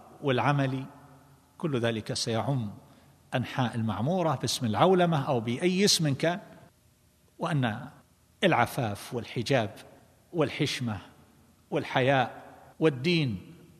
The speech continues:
كل ذلك سيترحل، وأن الكفار سيفرضون ما أرادوا، فهذا ظن بالله غير الحق ظن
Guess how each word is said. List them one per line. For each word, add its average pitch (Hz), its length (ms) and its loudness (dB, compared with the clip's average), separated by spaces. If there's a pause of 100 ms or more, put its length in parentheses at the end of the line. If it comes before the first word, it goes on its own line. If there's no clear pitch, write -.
(120)
كل 127 220 -2
ذلك 120 440 -2
سيترحل، 139 800 -2 (880)
وأن 131 180 2
الكفار 131 420 -2
سيفرضون 117 760 -2 (800)
ما 120 260 -2
أرادوا، 113 520 2 (520)
فهذا 110 480 -4 (340)
ظن 143 480 2
بالله 98 640 -4 (120)
غير 117 240 2
الحق - 440 -8
ظن 104 380 -2